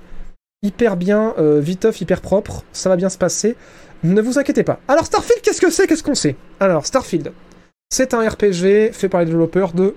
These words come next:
Fallout quatre, Skyrim et l'incroyable Fallout soixante-seize. Euh, voilà. Et, euh, bien sûr, évidemment,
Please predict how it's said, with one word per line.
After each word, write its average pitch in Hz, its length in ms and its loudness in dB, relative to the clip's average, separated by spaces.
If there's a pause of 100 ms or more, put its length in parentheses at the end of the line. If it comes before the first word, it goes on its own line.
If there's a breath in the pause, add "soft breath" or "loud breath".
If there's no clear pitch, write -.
(640)
Fallout 220 220 2
quatre, - 400 -2 (300 loud breath)
Skyrim 185 640 0 (460 soft breath)
et 196 120 4
l'incroyable 247 960 2
Fallout 233 320 2
soixante-seize. 175 720 0 (240)
Euh, 143 460 2
voilà. 156 420 0 (320)
Et, 220 400 2
euh, 151 400 2
bien 160 320 -2
sûr, 196 220 -4
évidemment, 151 520 0